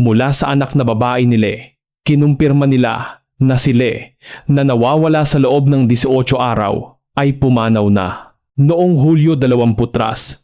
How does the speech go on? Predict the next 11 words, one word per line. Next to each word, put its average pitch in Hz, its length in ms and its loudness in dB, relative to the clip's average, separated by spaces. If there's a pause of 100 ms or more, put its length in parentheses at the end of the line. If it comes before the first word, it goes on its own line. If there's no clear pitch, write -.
(260)
inaresto 127 640 0
ng 127 160 0
pulisya 123 380 0
si 123 180 -2
Loy 113 460 0 (420)
sa - 240 -4
ilalim 175 480 2
ng 165 160 0
kasong 156 400 0
intentional 143 800 0
homicide. 120 680 0